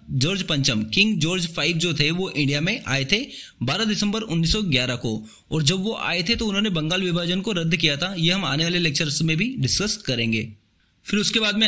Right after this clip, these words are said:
अगले लॉर्ड आए, वो थे लॉर्ड चेम्सफोर्ड।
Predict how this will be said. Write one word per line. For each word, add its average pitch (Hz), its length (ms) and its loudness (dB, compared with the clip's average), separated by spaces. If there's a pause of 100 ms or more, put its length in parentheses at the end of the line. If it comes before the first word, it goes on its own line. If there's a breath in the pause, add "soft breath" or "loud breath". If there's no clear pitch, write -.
अगले 175 260 4
लॉर्ड 202 240 0
आए, 202 340 2
वो 160 160 2
थे 202 160 2
लॉर्ड 185 340 0 (160)
चेम्सफोर्ड। 156 680 2